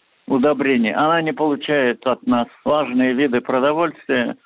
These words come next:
У нас с Европой давно нет этой торговли. Ещё с четырнадцатого года мы отказались от их продукции.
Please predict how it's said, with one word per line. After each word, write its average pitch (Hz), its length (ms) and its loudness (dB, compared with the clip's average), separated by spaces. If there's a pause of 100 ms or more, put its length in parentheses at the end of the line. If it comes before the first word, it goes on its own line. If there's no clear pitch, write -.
(320)
У - 60 -4
нас 156 240 0
с - 40 -4
Европой 151 480 0
давно 135 400 0
нет 147 300 0
этой 135 300 -2
торговли. 117 600 -2
Ещё 107 280 -2
с - 40 -4
четырнадцатого 113 840 -4
года 107 340 0 (520)
мы 143 180 2
отказались 123 720 -2
от 110 220 -2
их 185 200 -2
продукции. 147 840 -2